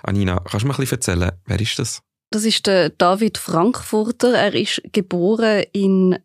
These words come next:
Speaker 2: dem damaligen Österreich-Ungarn als Teil von einer deutschsprachigen Minderheit. Jetzt wäre das Kroatien.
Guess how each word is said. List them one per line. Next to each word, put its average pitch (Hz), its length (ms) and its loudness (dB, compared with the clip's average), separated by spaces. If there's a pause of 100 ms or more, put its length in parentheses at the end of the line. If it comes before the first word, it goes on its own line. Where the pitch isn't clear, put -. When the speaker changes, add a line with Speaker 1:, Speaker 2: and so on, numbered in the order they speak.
Speaker 2:
dem 180 240 4
damaligen 196 480 2
Österreich-Ungarn 202 1160 0 (400)
als 185 200 0
Teil 190 220 2
von 202 120 4
einer 180 140 6
deutschsprachigen 190 680 0
Minderheit. 233 640 2
Jetzt 190 480 0
wäre 180 160 2
das 180 200 -2
Kroatien. 233 880 0